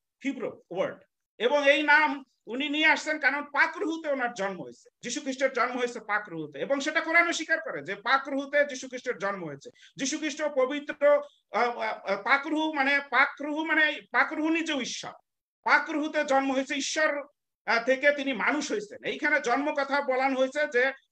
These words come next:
তিনি মানুষ হয়েছেন, মানব রূপ ধারণ করেছেন, সেই জন্য জন্ম কথা ব্যবহার হয়েছে এখানে।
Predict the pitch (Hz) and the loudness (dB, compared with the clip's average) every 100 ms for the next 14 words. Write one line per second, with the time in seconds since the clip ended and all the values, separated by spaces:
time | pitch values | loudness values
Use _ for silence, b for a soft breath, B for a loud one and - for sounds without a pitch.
0 | _ 226 262 190 170 233 247 - 196 185 | _ -6 -4 -2 0 -2 -4 -6 -6 -8
1 | - _ _ _ _ 135 220 302 277 277 | -16 _ _ _ _ -4 0 2 0 -2
2 | 269 - 190 233 226 151 - - - 233 | -6 -4 -4 -4 -6 -10 -12 -18 -2 -2
3 | 269 294 294 247 240 262 262 214 220 196 | 0 0 0 0 0 -2 -2 -4 -4 -2
4 | 196 175 151 135 _ _ _ _ - 151 | -2 -4 -6 -10 _ _ _ _ -12 -10
5 | 139 110 | -10 -12